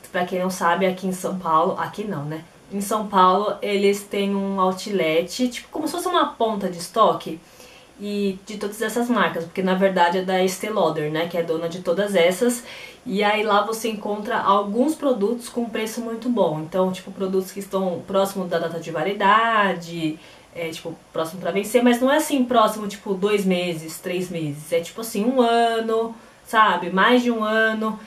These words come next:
Então é muito legal e vale muito a pena. E eu comprei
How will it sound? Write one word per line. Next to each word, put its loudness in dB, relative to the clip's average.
Então 0
é 4
muito 6
legal 2
e 0
vale 0
muito -6
a 0
pena. -2
E -6
eu 8
comprei 2